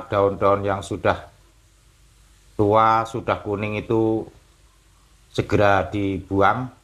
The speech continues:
Ini karena kondisi di lahan sempit, jadi saya menanam agar hemat modal juga. Itu pakai pot karung seperti ini masih bisa panen. Disiram satu kali sehari. Untuk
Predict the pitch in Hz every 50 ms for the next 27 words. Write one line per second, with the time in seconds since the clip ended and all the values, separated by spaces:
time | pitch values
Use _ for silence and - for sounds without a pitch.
0 | _ _ _ _ _ _ - 90 92 104 107 107 101 95 98 101 98 95 98 98
1 | 98 95 92 92 90 - - 95 95 92 87 90 87 - 107 98 92 - - 101
2 | 95 92 90 87 87 87 85 87 - - 90 92 90 95 92 90 92 - 98 90
3 | 82 - 113 113 - - 104 85 - - 95 98 98 95 92 90 - _ _ _
4 | _ _ _ - - - 90 90 95 98 95 92 90 87 90 87 90 90 90 92
5 | 98 101 110 123 131 127 120 - _ _ _ _ _ _ _ _ _ - 85 85
6 | 82 - - 92 92 87 85 85 80 - 95 95 90 92 92 90 - - 95 92
7 | 90 - 98 90 90 90 - 95 87 - 107 104 - - - - _ _ _ _
8 | _ _ _ _ _ _ _ - 95 90 87 - 107 104 101 95 90 - 98 90
9 | 85 - 92 82 - - - - 104 95 - - - - 98 95 92 95 98 98
10 | 98 92 - - - 95 95 92 101 90 87 90 95 104 107 107 110 107 - -
11 | - - _ _ - 92 95 92 90 - - 98 92 87 - - - 95 90 -
12 | 98 85 85 - 98 98 95 95 87 80 76 71 - - _ _ _ _ _ _
13 | _ _ _ _ - 82 76 - - 85 82 82 87 92 95 98 95 92 92 -
14 | 95 85 80 78 - 90 87 80 82 80 78 80 80 85 82 82 82 80 - -
15 | 82 76 73 76 76 87 90 104 110 80 87 90 82 80 90 82 82 -